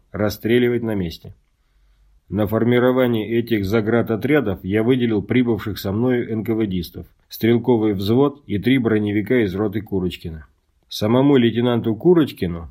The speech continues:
находившемуся рядом с первой минуты моего появления в бригаде, я приказал заняться формированием батальона из прибывающих красноармейцев и младших командиров.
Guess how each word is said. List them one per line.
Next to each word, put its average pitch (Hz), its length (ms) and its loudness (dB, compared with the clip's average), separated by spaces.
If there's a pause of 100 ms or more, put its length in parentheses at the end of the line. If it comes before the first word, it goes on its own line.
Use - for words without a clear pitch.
находившемуся 107 920 0
рядом 107 360 0
с - 80 -12
первой 107 380 2
минуты 113 400 0
моего 104 280 0
появления 101 560 0
в 92 60 -4
бригаде, 110 560 -2 (500)
я 107 260 4
приказал 127 460 2
заняться 113 460 0
формированием 104 760 0
батальона 113 520 0
из 104 240 -6
прибывающих 104 720 -2
красноармейцев 110 960 -2
и - 20 -2
младших 113 500 -2
командиров. 104 580 -4